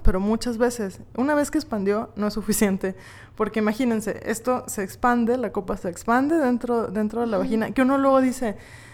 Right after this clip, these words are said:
Speaker 1: "Ay, no, no va a caber". No, ¿cómo no? O sea, es un tubo flexible, la vagina es un tubo flexible, caben muchas cosas, hay mucho espacio, pero pues una no está acostumbrada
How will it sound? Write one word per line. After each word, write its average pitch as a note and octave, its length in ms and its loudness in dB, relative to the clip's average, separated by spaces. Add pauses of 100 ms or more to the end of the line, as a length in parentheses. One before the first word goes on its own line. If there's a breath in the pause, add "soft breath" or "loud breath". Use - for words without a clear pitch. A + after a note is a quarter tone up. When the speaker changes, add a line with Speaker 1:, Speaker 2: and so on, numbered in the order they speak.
(360 loud breath)
Speaker 1:
"Ay, C4+ 220 6
no, C4 220 6
no B3+ 140 6
va C4+ 80 6
a C4+ 60 2
caber". A#3+ 360 6 (560)
No, B3+ 240 2
¿cómo B3+ 220 2
no? A#3 220 6
O F#3 60 2
sea, G3+ 300 6
es A3+ 360 2
un A#3 280 4
tubo B3 240 6
flexible, G3 540 0
la E3+ 100 0
vagina G#3+ 280 2
es A3+ 60 0
un B3 120 4
tubo G#3+ 180 0
flexible, F3+ 420 -2
caben F#3+ 280 2
muchas G#3+ 360 0
cosas, E3+ 320 -4
hay D#3 80 -8
mucho G#3 280 0
espacio, G#3 460 -2
pero F#3 140 0
pues F3+ 160 2
una G#3+ 220 6
no A3+ 120 8
está G#3+ 180 6
acostumbrada G#3+ 880 6